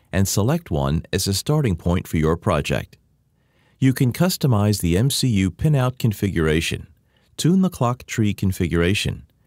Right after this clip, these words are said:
configure all S T M thirty-two system blocks and peripherals, add software components,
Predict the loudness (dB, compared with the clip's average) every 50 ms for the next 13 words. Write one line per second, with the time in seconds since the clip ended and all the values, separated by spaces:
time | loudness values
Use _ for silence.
0 | _ _ _ -6 -2 -2 -2 0 0 0 -2 0 0 0 -2 0 0 -2 0 0
1 | 0 0 0 -2 -2 -2 -2 -2 0 0 2 2 2 0 0 0 0 0 0 0
2 | 0 -2 0 -2 0 0 0 -2 -2 -2 -2 -2 -2 -2 0 0 0 0 0 -2
3 | -4 -8 -8 -8 -6 -4 -2 -2 -2 0 0 0 0 0 -2 -4 -6 -6 -6 -10
4 | -12 _ _ _ _ _ _ _ _ _ _ -4 0 0 0 0 0 -2 0 0
5 | 0 -2 -2 -2 -2 -2 0 0 -2 -2 0 0 -2 -2 -2 -4 -6 -6 -8 -8